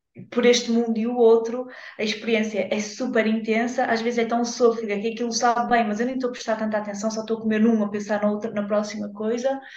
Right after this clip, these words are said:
não é? E o Natal, que é, eh, também há muita cultura, é muito natural haver comentários sobre o corpo e sobre o que, o que as outras pessoas comem. Ahm, e é interessante, eu acho que aqui em Portugal não se está a verificar tanto,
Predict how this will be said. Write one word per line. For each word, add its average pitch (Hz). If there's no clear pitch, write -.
não 214
é? 226
E 247
o 277
Natal, 262
que 240
é, 220
eh, 208
também 254
há 254
muita 254
cultura, 240
é 214
muito 226
natural 220
haver 208
comentários 214
sobre 202
o 202
corpo 202
e 180
sobre 190
o -
que, 208
o -
que 214
as 208
outras 202
pessoas 196
comem. 190
Ahm, 214
e 240
é 254
interessante, 233
eu 226
acho 233
que 233
aqui 240
em 233
Portugal 214
não 220
se 214
está 214
a 202
verificar 208
tanto, 175